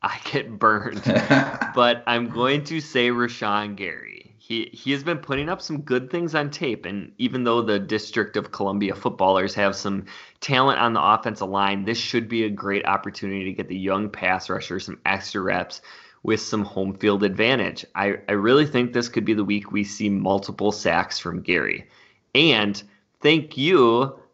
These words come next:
Speaker 1: Kyle, for the shout out on my pick of Darnell Savage last week as my X Factor. He had an interception that basically just fell into his lap, but I'll still count that as a win, uh, because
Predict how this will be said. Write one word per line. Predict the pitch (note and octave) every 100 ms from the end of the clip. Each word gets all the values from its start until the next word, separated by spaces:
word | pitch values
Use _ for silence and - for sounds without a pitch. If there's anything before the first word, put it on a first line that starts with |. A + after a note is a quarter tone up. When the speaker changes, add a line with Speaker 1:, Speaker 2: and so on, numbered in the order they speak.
| -
Speaker 1:
Kyle, | B2+ F#2+ G2 G#2
for | A#2 A2+
the | G#2
shout | G#2 B2 G#2+ A2
out | G#2 G#2 - -
on | G#2+
my | G#2
pick | G2 B2+ A#2
of | G#2 G2
Darnell | G2+ G#2+ G2+
Savage | G2 - G#2 B2+ A#2+ G2+
last | F#2 F#2+ F#2 -
week | F#2 G2
as | G#2 G2
my | F#2
X | - - -
Factor. | F#2 - G#2 G#2 - -
He | D#3
had | E3
an | D3
interception | D3+ C#3 D3 C#3+ B2+
that | A2+
basically | A2+ B2 A#2 A2+
just | G2 G2
fell | - G#2
into | G2+ G2+
his | F#2+ -
lap, | F#2+ G#2 F2 - -
but | B2 A#2+ -
I'll | C#3 C3+
still | C3+ - E3+ D3+
count | D3 C#3+ C#3
that | B2
as | A#2+ A2+
a | A2
win, | A#2+ C3 G2+ G#2 - - -
uh, | B2 A#2+
because | A2+ C3+ C3 - C#3+ A#2+ A#2 A#2 G#2+ -